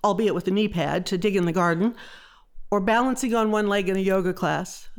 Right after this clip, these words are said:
Now, I admit that my tree pose is more quaking aspen than mighty oak, but <laughs> as the yogis say, it is practice, not perfection.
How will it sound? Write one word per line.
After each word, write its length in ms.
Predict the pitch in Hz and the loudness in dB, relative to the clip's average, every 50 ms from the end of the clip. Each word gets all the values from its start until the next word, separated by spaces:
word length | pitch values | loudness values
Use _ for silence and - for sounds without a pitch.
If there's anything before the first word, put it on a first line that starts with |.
| - - | -8 -2
Now, 180 | 214 214 220 | 0 2 4
I 100 | 208 196 | 4 4
admit 760 | 190 190 185 185 185 196 214 262 311 254 190 185 196 208 - - | 2 2 0 0 0 2 2 2 4 4 4 2 2 0 0 -2
that 220 | 196 185 156 - | 0 0 0 0
my 260 | 185 180 170 165 170 | 0 2 2 2 0
tree 220 | 170 - - 269 254 | 0 0 0 0 0
pose 400 | - 185 180 160 160 170 - 180 | 0 0 2 2 0 0 -2 -2
is 120 | 175 165 | -2 0
more 200 | 185 180 165 165 | 0 0 0 0
quaking 480 | 170 - - 220 214 214 208 175 165 - | 0 0 0 0 0 0 0 0 0 0
aspen 640 | 185 175 185 185 - - - 240 233 233 240 240 | 0 0 0 -2 -4 -2 -2 0 0 2 0 0
than 180 | 214 170 170 165 | 0 0 0 0
mighty 320 | 165 170 180 175 175 160 | 0 0 0 0 -2 0
oak, 360 | 135 196 226 370 - - - - - | 0 0 0 -2 -4 -8 -8 -4 -2
but 460 | 180 180 175 151 175 - - - - - - - - - - 508 - - - | 2 2 2 2 2 0 -4 -8 -10 -10 -12 -12 -10 -8 -6 -4 -4 -4 -6
<laughs> 520 | - - - - - - - - - - - | -8 -8 -10 -10 -12 -14 -16 -16 -12 -4 0
as 300 | 190 190 196 196 185 190 | 0 2 2 2 0 0
the 80 | 208 | -2
yogis 520 | 214 202 214 226 233 208 220 233 220 208 - | 0 2 2 2 2 0 0 -2 -2 -2 -2
say, 420 | - 269 240 220 208 196 185 185 | 0 0 2 2 2 2 2 2
it 280 | 185 - 196 190 - - | 0 0 -2 -2 -2 -2
is 180 | 190 185 170 | -2 -2 -2
practice, 600 | - - - 196 208 294 - - - - - - - | -2 -2 0 0 0 0 0 -2 -4 -4 -4 -2 0
not 220 | 160 - - - | 0 0 0 -2
perfection. 560 | - 156 - 180 185 - - - - - 131 | -4 -2 0 0 0 -2 -4 -4 -2 -2 -2